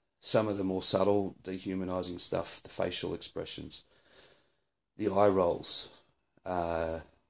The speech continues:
the sighs, and then follow that up with, I'd ask, "Are, are you okay?" "Of course I am. Why would you ask such a thing?" So there's, there's a bit of gaslighting happening there as well,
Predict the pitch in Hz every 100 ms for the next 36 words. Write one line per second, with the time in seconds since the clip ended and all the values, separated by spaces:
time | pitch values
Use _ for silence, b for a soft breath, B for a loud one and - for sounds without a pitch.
0 | - - - 90 85 80 80 - - -
1 | _ _ _ _ _ _ _ _ _ _
2 | _ _ - 92 92 95 90 85 - 98
3 | 95 87 87 90 87 90 90 87 85 85
4 | 82 - - - 82 _ _ - - 85
5 | 82 - 104 143 139 _ _ _ _ _
6 | - - 92 82 - _ _ _ _ _
7 | _ _ 92 107 113 113 127 - - 78
8 | 78 78 _ _ _ _ _ _ - 95
9 | 92 - - 92 87 98 87 82 95 95
10 | - 92 85 87 90 82 87 85 85 82
11 | 78 87 82 78